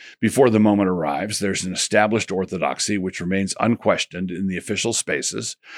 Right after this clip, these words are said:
but as people are left alone with their own thoughts, they find themselves thinking in various heterodox ways. And then one day it happens. Numerous individuals discover, all at once they discover,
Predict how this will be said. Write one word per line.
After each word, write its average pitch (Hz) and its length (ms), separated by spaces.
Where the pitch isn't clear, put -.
but 139 80
as 135 100
people 151 300
are 110 100
left 113 220
alone 101 260
with 101 120
their 90 160
own 135 160
thoughts, - 400
they 117 80
find 175 280
themselves 117 400
thinking 113 340
in 95 120
various 101 340
heterodox 95 560
ways. 110 480
And 107 120
then 113 220
one 120 220
day 110 180
it 98 80
happens. - 560
Numerous 120 440
individuals 104 600
discover, 98 640
all 107 240
at 113 100
once 143 280
they 82 120
discover, - 560